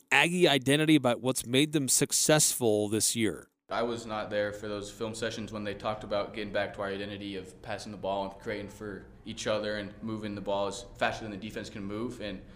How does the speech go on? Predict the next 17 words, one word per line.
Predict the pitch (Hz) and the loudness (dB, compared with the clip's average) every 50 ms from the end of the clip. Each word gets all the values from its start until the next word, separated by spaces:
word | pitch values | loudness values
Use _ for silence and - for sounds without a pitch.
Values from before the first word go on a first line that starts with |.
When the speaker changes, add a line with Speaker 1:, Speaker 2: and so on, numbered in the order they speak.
| - - - - - - | -20 -20 -20 -20 -14 -8
Speaker 2:
you | 110 | -2
know, | 110 110 | 0 2
obviously | 107 110 110 110 110 - 113 107 | 2 2 2 0 -4 -6 -4 -4
it | 104 | -4
was | 104 101 | -4 -2
evident | 95 110 110 110 104 104 95 92 | -2 -2 -2 -2 -6 -8 -8 -8
in | - 98 | -10 -10
those | 101 101 98 92 | -8 -8 -8 -8
games | 95 - 101 101 101 98 98 | -8 -8 -6 -6 -8 -10 -10
versus, | - 104 98 95 - | -10 -12 -12 -10 -8
uh, | 87 92 92 87 87 85 82 - - - - - - - - - - - | -6 -6 -4 -6 -6 -8 -10 -14 -18 -20 -20 -20 -20 -20 -20 -20 -20 -18
San | - - - 113 110 | -12 -8 -8 -6 -6
Diego | 107 110 107 110 104 | -6 -6 -8 -8 -8
State | - - - 110 104 104 - | -8 -6 -6 -4 -4 -4 -6
and | 98 | -8
Nevada. | 101 95 92 98 98 104 107 110 - - - - - - - - | -8 -6 -2 0 0 0 0 0 -2 -4 -8 -14 -18 -20 -14 -10
And, | 104 101 101 101 101 98 | -6 -6 -4 -4 -4 -6